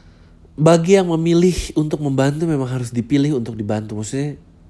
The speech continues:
lo harus memilih untuk membantu. Dan kalau lo milih untuk membantu, ya istilahnya lo harus ikhlas dari apapun feedback yang didapat,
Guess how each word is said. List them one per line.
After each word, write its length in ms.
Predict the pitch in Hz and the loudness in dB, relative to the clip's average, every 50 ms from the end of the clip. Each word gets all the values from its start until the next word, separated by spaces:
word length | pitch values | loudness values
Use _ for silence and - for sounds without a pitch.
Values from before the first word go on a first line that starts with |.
| - - | -8 -4
lo 240 | 135 147 160 165 156 | -2 0 0 0 0
harus 160 | 147 139 135 | 0 -2 -6
memilih 400 | 139 131 135 139 139 139 123 113 | -6 -2 -2 -2 0 -2 -2 -4
untuk 160 | 110 - 101 | -6 -10 -10
membantu. 400 | 98 101 101 101 101 104 113 110 | -10 -10 -10 -10 -10 -10 -8 -6
Dan 240 | 110 113 110 107 - - - - - - - - - - | -6 -6 -6 -8 -10 -16 -20 -20 -20 -20 -20 -18 -4 0
kalau 160 | 139 151 170 185 | 0 2 2 2
lo 20 | 180 | 0
milih 240 | 175 160 156 147 139 | 0 0 0 0 0
untuk 160 | 139 143 135 | -2 -4 -2
membantu, 320 | 135 135 131 139 160 165 156 | 0 0 0 0 0 2 2
ya 160 | 143 135 123 | 2 2 0
istilahnya 720 | 123 123 - 127 127 127 135 147 156 165 165 160 - - - - - - - - - | -2 -4 -4 -4 -4 -4 -4 -4 -4 -4 -4 -6 -8 -10 -16 -20 -20 -20 -14 -6 -2
lo 80 | 156 | 0
harus 240 | 160 160 156 147 - - 143 | 0 0 0 -2 -6 -8 -10
ikhlas 320 | 139 - 156 156 151 - | -8 -6 -6 -6 -4 -2
dari 240 | 131 127 135 127 123 | -2 -2 0 0 -2
apapun 400 | 123 - 127 123 - 147 143 139 | -4 -4 -6 -8 -8 -8 -10 -10
feedback 480 | 139 - 147 135 - - 113 120 117 - - - - - - - - - - - - 131 | -10 -10 -10 -10 -4 -2 -2 -2 -2 -4 -10 -20 -20 -20 -20 -20 -20 -20 -20 -16 -12 -12
yang 80 | 131 131 | -10 -6
didapat, 480 | 127 123 113 117 113 110 - 117 113 | -6 -4 -2 -2 -4 -4 -6 -10 -12